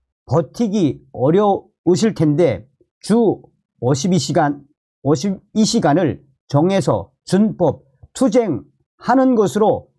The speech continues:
얘기하는 것 같습니다라고 말했습니다. 그러면서 현장에 위료 대기 수요가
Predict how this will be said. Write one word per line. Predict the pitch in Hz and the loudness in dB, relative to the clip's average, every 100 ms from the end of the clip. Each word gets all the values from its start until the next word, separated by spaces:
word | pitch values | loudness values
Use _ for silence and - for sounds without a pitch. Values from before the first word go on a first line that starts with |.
| _ - | _ -2
얘기하는 | 127 147 185 175 170 | 0 2 2 2 0
것 | 202 - | -2 -2
같습니다라고 | 147 - 147 123 117 123 160 | -4 0 2 2 0 2 0
말했습니다. | 135 123 123 120 98 82 - | 0 -2 -2 -4 -4 -8 -4
그러면서 | 196 254 196 202 120 - _ _ _ _ | 0 0 0 -2 -2 -4 _ _ _ _
현장에 | - 254 208 180 185 147 95 _ 277 - | 0 2 4 2 2 0 -4 _ -20 -8
위료 | 156 196 247 208 170 92 _ _ _ _ | 0 2 4 2 0 -2 _ _ _ _
대기 | - 127 143 175 | -2 0 0 -2
수요가 | 135 185 180 170 139 92 | -2 0 2 2 -2 -4